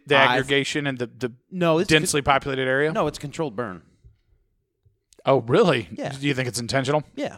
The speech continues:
Speaker 2: a hundred percent.
Speaker 1: On the part, Xi Jinping?
Speaker 2: Of the Chinese government, yeah.
Speaker 1: No shit.
Speaker 2: It's controlled burn. The, um,
Speaker 1: So there's just like, "Well, we'll thin the herd."
Speaker 2: <clears throat> The, the, uh,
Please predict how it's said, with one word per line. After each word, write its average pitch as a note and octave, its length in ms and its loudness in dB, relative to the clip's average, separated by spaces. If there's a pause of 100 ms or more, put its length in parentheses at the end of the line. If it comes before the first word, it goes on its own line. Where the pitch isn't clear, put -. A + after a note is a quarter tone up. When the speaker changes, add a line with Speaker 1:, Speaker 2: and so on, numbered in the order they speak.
(140)
Speaker 2:
a C3+ 40 -14
hundred D3+ 120 -10
percent. - 280 -20 (460)
Speaker 1:
On C3+ 140 2
the B2 80 -4
part, C#3 320 4 (720)
Xi C3+ 80 0
Jinping? C3 560 0 (220)
Speaker 2:
Of C3+ 180 -6
the B2 60 -14
Chinese C3 320 -10
government, B2 320 -8
yeah. A#2 120 -10 (760)
Speaker 1:
No D3+ 160 0
shit. C#3+ 280 2 (340)
Speaker 2:
It's - 100 -20
controlled A2+ 360 -8
burn. G2+ 260 -10 (340)
The, D3 340 -2
um, A2 400 -4 (380)
Speaker 1:
So D3 180 2
there's C#3 200 4
just C3 200 -2
like, B2+ 180 2
"Well, C#3 220 6
we'll C3 100 0
thin C#3 260 0
the C3 80 -2
herd." B2+ 540 2
Speaker 2:
<clears throat> - 40 -20 (880)
The, B2 400 -4 (1800)
the, A2 500 -4
uh, D2+ 280 -6